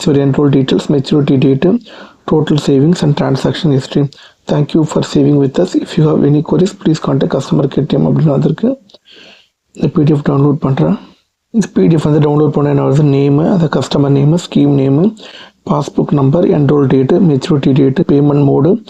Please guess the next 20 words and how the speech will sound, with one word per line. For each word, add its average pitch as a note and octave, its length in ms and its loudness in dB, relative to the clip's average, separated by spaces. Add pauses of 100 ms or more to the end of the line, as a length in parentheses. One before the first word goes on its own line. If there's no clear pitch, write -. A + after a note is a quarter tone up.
(440)
ரிவார்டு D3 440 2
வெயிட்டு, C#3 300 2 (240)
பெனிஃபிட் C#3+ 400 0
வெயிட்டு, C#3 400 0 (460)
டோட்டல் D#3+ 280 0 (100)
சேவ்டு C#3+ 240 2
வெயிட் C#3 220 2
வருது, D3 380 2
டிரான்சாக்ஷன் D3+ 520 -2
ஹிஸ்ட்ரி. C#3 340 -4 (440)
டிரான்சாக்ஷன் D#3 560 -2
ஹிஸ்ட்ரியில் D#3+ 300 -4
ஒரு D#3+ 200 2
ஒரு E3 120 2
டிரான்சாக்ஷனோட D3 760 -2 (100)
ஸ்டேட்டஸு, D#3+ 580 0
கோல்டு D3 420 2
ரேட்டு, G3 400 2 (520)
சேவ்டு D#3 320 2
வெயிட்டு, D3 380 2